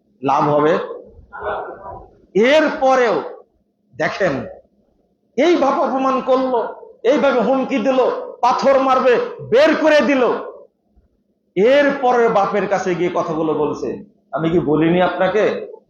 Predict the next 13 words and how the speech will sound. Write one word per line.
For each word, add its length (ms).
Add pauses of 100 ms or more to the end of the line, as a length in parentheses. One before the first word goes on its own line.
(300)
আমার 220
কথাগুলো 420
মানেন, 540 (340)
শোনেন?" 380 (720)
তখন 220
আজর 380
বলছে, 480 (240)
"বেটা, 220
আজকে 340
যা 140
বলবে 420
সব 200
মানবো, 400